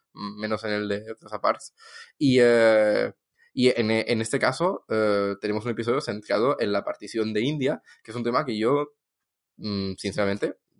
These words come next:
controlaba poquísimo, es algo que sé que ocurrió,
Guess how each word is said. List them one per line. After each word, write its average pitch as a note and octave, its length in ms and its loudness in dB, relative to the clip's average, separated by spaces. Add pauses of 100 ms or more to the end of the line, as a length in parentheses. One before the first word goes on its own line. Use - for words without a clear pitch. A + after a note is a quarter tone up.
(100)
controlaba A#2+ 640 2
poquísimo, A2 480 -8
es A#2+ 80 -12
algo G#2+ 200 -8
que A2+ 120 -8
sé F#2+ 220 -6
que - 80 -14
ocurrió, B2 520 -2